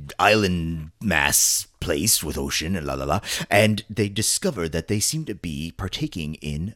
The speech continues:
another ancient civilization that has been put off world. They appear to be in and amongst ancient Greeks.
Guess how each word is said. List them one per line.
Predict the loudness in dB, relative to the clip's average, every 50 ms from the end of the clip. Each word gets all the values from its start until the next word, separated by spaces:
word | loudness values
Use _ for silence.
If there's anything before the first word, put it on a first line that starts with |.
| _
another | -2 -2 0 0 0 -2 -4 -4
ancient | -6 -6 -6 -4 -4 -6 -6 -6 -6
civilization | -8 -8 -8 -8 -8 -8 -6 -6 -6 -8 -8 -8 -8 -8 -8
that | -8 -8
has | -8 -8
been | -8 -10 -10
put | -8 -10 -10
off | -10 -10 -10 -12
world. | -10 -10 -10 -12 -14 -18 _ _ -20 _ _ _ _ _ _ _ _ _ _ _ _ _ _ _ _ _ _ _ _ _ _ _ _ _ _ _ _ _ -14
They | -6 0 2 2 2
appear | 2 0 -2 -2 2 4 4 4
to | 4 2
be | -2 -2 -2 -2 -2
in | 2 4 6
and | 8 8 8
amongst | 8 6 4 2 0 -2 -4 -4 -4 -6 -6 -6 -6
ancient | -6 -6 -4 -4 -4 -4 -4 -6 -10 -12
Greeks. | -12 -8 -8 -8 -8 -10 _ -4 -2 -2 -2 -2 -4 -6 -10